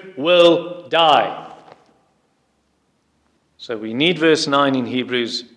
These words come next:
twelve, end of the verse, so that you subject yourself to the Father of spirits and live, not die. So we need to see our discipline, just like we saw discipline,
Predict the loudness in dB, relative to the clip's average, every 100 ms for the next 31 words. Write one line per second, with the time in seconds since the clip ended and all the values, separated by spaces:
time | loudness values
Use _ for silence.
0 | -10 -6 -6 -10 -20 _ _ -10 -8 -4
1 | -4 -4 -6 -10 _ _ _ _ _ -10
2 | -10 -8 -10 -10 -20 -10 -6 -2 -4 -2
3 | -4 0 -2 -2 -6 -4 -2 -4 -10 -8
4 | -8 -10 -12 -6 -4 -4 -8 -14 -6 2
5 | 2 0 -12 -20 -20 _ _ _ _ _
6 | _ -12 -12 -4 -6 -6 -20 _ _ _
7 | _ _ _ _ _ _ _ _ _ _
8 | _ _ _ _ _ -12 -8 -6 -4 -6
9 | -6 -10 -6 -4 -2 -4 -10 -20 -20 _
10 | _ _ _ _ 0 2 4 0 0 -6
11 | -4 -4 -4 -4 -6 -2 2 2 0 -8
12 | -10 -8 -2 -2 0 -4 -4 -4 -4 -4
13 | -8 -14 -20 -20